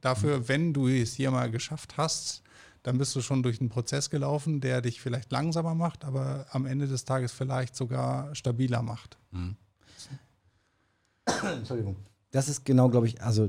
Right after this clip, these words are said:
Speaker 2: der Punkt, den, äh, Elon Musk auch gerne vorbringt, dass er sagt, "Pass auf, wir haben sicherheitskritische Technologien, wie zum Beispiel in der Flugsicherheit oder in Pharma." Und da sind alle sich einig, dass es gut ist, dass wir eine Behörde haben,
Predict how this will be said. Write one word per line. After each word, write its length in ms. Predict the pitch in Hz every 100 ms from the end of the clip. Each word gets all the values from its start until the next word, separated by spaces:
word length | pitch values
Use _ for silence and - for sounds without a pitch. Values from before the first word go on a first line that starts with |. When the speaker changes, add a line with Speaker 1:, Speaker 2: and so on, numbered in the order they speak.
| -
Speaker 2:
der 420 | - 127 110 120
Punkt, 340 | 131 127 120
den, 320 | 113 110 107 107
äh, 260 | 104 101
Elon 240 | 107 117 107
Musk 280 | 147 - -
auch 120 | 139
gerne 240 | 139 127
vorbringt, 380 | 131 123 123 113
dass 120 | 107
er 60 | 110
sagt, 220 | 110 -
"Pass 140 | 104
auf, 280 | 120 160 - - _ _ _ _ _ -
wir 220 | 113 131
haben 340 | 170 151 143 _ _
sicherheitskritische 960 | 127 113 101 92 - 98 - 101 92 101 _ _
Technologien, 480 | - 98 98 90 85
wie 40 | 95
zum 120 | 110
Beispiel 260 | 107 113
in 60 | 98
der 100 | 117
Flugsicherheit 680 | 131 107 95 - 76 90 - _
oder 260 | - 92 85 -
in 100 | 104
Pharma." 420 | 113 107 78 - _ _ _ _ -
Und 120 | 101
da 80 | 107
sind 260 | 123 120 -
alle 200 | 135 156
sich 200 | 147 139
einig, 500 | 135 143 139 156 -
dass 180 | 113 101
es 140 | 104
gut 180 | - 165
ist, 200 | 151 170
dass 140 | 120 120
wir 40 |
eine 100 | 110
Behörde 380 | 95 101 123 131
haben, 260 | 143 170